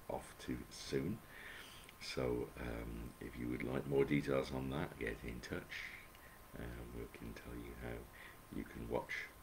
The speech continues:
that and be part of it. Um, but yeah, uh, in the meantime, we'll be,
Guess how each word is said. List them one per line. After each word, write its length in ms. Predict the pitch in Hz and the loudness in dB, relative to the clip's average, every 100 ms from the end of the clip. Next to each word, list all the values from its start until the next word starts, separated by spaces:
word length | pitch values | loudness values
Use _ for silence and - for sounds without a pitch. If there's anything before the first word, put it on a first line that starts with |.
| - | -2
that 180 | 65 - - - - - - - - - - | 0 -2 -8 -14 -14 -14 -14 -14 -14 -14 -10
and 120 | 62 - | -8 -4
be 100 | - | -4
part 320 | - 62 58 | 0 0 0
of 100 | - | 6
it. 160 | 80 - - - - - - - - | 6 4 -10 -14 -14 -12 -12 -10 -4
Um, 340 | 62 60 58 58 57 - - - - - - - | 0 0 0 -2 -4 -8 -12 -12 -10 -10 -12 0
but 220 | 73 71 73 | 8 8 12
yeah, 320 | 85 76 - - - | 12 12 12 6 0
uh, 500 | 69 64 60 62 64 - - - - - - - - - - | 2 2 2 0 0 -2 -8 -10 -8 -6 -6 -8 -10 -4 0
in 220 | 64 64 | 2 2
the 60 | 62 | 2
meantime, 640 | 67 67 64 - 69 73 | 4 2 0 2 2 4
we'll 280 | - 62 64 | 4 4 4
be, 240 | 64 57 | 2 2